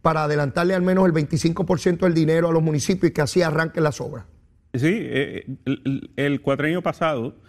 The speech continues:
Speaker 2: eh, creamos el, el fondo rotatorio. Ese fondo rotatorio estaba, hasta hace poco, la información que tengo, hasta unos setecientos cincuenta millones de dólares. Lo que sucede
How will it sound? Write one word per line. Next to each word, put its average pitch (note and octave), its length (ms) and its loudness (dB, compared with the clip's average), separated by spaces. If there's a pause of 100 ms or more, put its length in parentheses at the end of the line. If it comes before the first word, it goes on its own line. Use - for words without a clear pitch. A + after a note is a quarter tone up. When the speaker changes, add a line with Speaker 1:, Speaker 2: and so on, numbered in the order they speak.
(300)
Speaker 2:
eh, A#2+ 520 -2 (120)
creamos B2+ 920 -2
el, A#2 760 0 (100)
el A2 140 -2
fondo C#3 320 0
rotatorio. A#2 600 -2 (220)
Ese C#3 140 -2
fondo C#3+ 280 -2
rotatorio C3+ 800 -2
estaba, A#2+ 760 -2 (420)
hasta G#2 480 -2
hace A#2+ 180 -2
poco, A#2+ 440 -4
la A2 60 0
información A2 460 -2
que A#2+ 120 -4
tengo, A#2 500 -2
hasta G#2+ 460 -2
unos B2 400 0
setecientos A#2 480 -4
cincuenta B2 340 -2
millones A#2+ 320 -2
de G2+ 60 0
dólares. G2 320 -4
Lo A#2+ 100 -2
que C3 120 0
sucede C3+ 500 -2